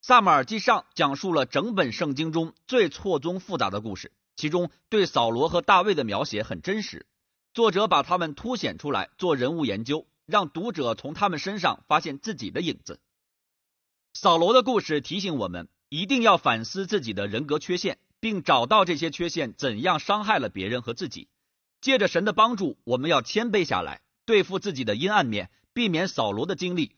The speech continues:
发生在我们的身上。大卫则提供了另一种榜样，就是如何在生活中忍耐并信靠神的时间。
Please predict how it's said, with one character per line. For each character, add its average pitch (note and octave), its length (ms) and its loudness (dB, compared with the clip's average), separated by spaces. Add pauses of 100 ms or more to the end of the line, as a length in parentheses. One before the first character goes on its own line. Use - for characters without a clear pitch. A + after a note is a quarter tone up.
发 D#3 140 4
生 D#3 180 -2
在 B2+ 100 0
我 F2+ 160 -6
们 D2 140 -12
的 G2+ 80 -4
身 F2 180 -10
上。 - 160 -18 (720)
大 A#3+ 160 6
卫 A#3+ 160 6
则 F#3 140 2
提 F3+ 180 -6
供 F#3+ 220 0
了 C#3+ 100 6
另 A#3+ 200 2
一 D3 100 0
种 A2 160 -4
榜 F2+ 180 -4
样， F#2+ 160 -4 (220)
就 A3 120 2
是 F3 120 0
如 F3+ 240 0
何 A3 160 2
在 G3 140 4
生 A3+ 220 -4
活 G3+ 140 2
中 A3 160 -2
忍 G#2 260 -2
耐 D3 300 2
并 D3 220 -2
信 G#3 240 -4
靠 B2 160 -4
神 G#2 160 -6
的 G#2+ 80 -2
时 F#2 160 -10
间。 G2 200 -8